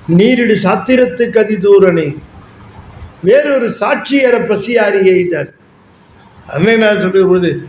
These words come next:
"சாப்பிடும்போது சாட்சி வச்சுக்கிட்டு சாப்பிடுன்னார்." அதாவது என்ன பொருள்னு கேட்டா, தனியா உண்ணக்கூடாது, மனைவியோடையாவது உண்ணணும், உண்ணணும், இல்ல குழந்தைங்களோட தனியா சாப்பிடவே கூடாது,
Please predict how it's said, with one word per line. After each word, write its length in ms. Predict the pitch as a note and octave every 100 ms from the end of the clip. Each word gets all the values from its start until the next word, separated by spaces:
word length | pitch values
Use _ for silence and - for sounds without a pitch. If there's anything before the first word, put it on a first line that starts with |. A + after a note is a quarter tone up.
| -
"சாப்பிடும்போது 840 | - B3+ B3+ B3+ B3+ A#3 B3 A#3+
சாட்சி 420 | - G#3+ A#3+ B3+
வச்சுக்கிட்டு 380 | A#3+ A3+ G#3+ F#3+
சாப்பிடுன்னார்." 640 | F#3 F3 F#3 F3+ D#3 C3+ - - - - - - - - - - - - - - - - -
அதாவது 320 | - G#3 G#3+
என்ன 180 | G3 A#3
பொருள்னு 540 | - G3+ G#3+ G#3 F#3+
கேட்டா, 640 | D3+ C#3 C#3+ E3 G#3+ G#3+ - -
தனியா 420 | F3 A3+ B3+ B3+
உண்ணக்கூடாது, 600 | A3 G3 G3 G3 D3+ B2 - - - - - - - - B2+
மனைவியோடையாவது 840 | D#3 G#3+ A3 G#3+ G3 G3 A3+ A3+ D#3+
உண்ணணும், 320 | D3+ C3+ B2+ - -
உண்ணணும், 380 | E3 D3 B2+ - - - -
இல்ல 580 | D#3 G#3 G3+ G#3+ G#3+ - - -
குழந்தைங்களோட 640 | F3 A#3+ A#3+ G#3+ F#3+ F#3+
தனியா 380 | F#3+ G#3+ A#3+ B3+
சாப்பிடவே 560 | G3 E3+ F3 F#3 F#3+ F3+
கூடாது, 240 | C#3 B2